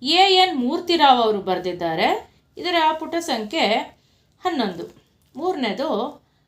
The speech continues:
ಭಾಗ್ಯಶಿಲ್ಪಿಗಳು, ಇದನ್ನ ನಾಲ್ಮರಿ, ನಾಲ್ಮಡಿ ಕೃಷ್ಣರಾಜ ಒಡೆಯರ್ ಮತ್ತೆ ಸರ್ ಎಂ ವಿಶ್ವೇಶ್ವರಯ್ಯರವ್ರ ಬಗ್ಗೆ ಇದು, ಈ ಪಾಠ ಇದೆ. ಇದು ಸಮಿತಿಯ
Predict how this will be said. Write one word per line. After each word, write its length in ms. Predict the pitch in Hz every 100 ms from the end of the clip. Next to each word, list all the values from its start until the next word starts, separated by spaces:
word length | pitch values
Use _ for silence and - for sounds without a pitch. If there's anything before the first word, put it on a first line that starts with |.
| _ -
ಭಾಗ್ಯಶಿಲ್ಪಿಗಳು, 1400 | 233 311 427 453 - 285 - 190 202 196 202 190 170 - _ _ _ _ _ _ -
ಇದನ್ನ 280 | 170 180 214 247 214 339 359 _ _ _ -
ನಾಲ್ಮರಿ, 760 | 202 226 349 427 349 349 339 -
ನಾಲ್ಮಡಿ 520 | 226 247 339 339 294
ಕೃಷ್ಣರಾಜ 640 | 269 254 - 269 240 220
ಒಡೆಯರ್ 420 | 214 196 196 180
ಮತ್ತೆ 580 | 175 165 254 359 - _ _ _ _ _
ಸರ್ 320 | - 262 285
ಎಂ 180 | 359 302
ವಿಶ್ವೇಶ್ವರಯ್ಯರವ್ರ 1120 | 240 - 269 302 - 277 233 214 208 196 175 170
ಬಗ್ಗೆ 380 | 165 160 285
ಇದು, 460 | 302 190 180 269 415
ಈ 160 | 240 233
ಪಾಠ 280 | 202 196
ಇದೆ. 600 | 269 208 165 185 339 - _ _ _ _ _ _
ಇದು 260 | 427 415 330
ಸಮಿತಿಯ 480 | 320 269 349 381